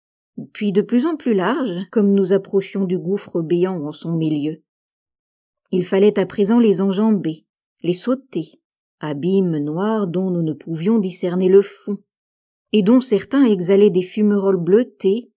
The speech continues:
moiteurs tièdes à l'âcre odeur sulfureuse, que nous franchissions d'un bond. Nous avons ralenti notre pas.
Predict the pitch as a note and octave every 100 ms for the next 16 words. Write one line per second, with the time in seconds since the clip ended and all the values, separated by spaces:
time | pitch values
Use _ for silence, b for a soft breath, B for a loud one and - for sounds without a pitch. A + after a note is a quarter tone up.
0 | _ - D3+ D#3 D#3 G3 G3 - - E3+
1 | G3+ G3+ F3+ D3+ D3 D#3+ F3 - - D#3+
2 | E3+ E3+ - - F3 - D3+ D#3 F#3+ A#3
3 | F3+ E3 _ _ _ _ _ - G#3 F#3+
4 | F3+ F3+ F3 E3 - G3 G3+ F3+ G#3 F3+
5 | E3+ C4+ _ _ _ _ _ _ _ _
6 | _ _ _ _ - F#3+ F#3 G3+ G3+ F#3+
7 | F#3 F3+ F3 G3 F3+ D#3 - E3 - A#3+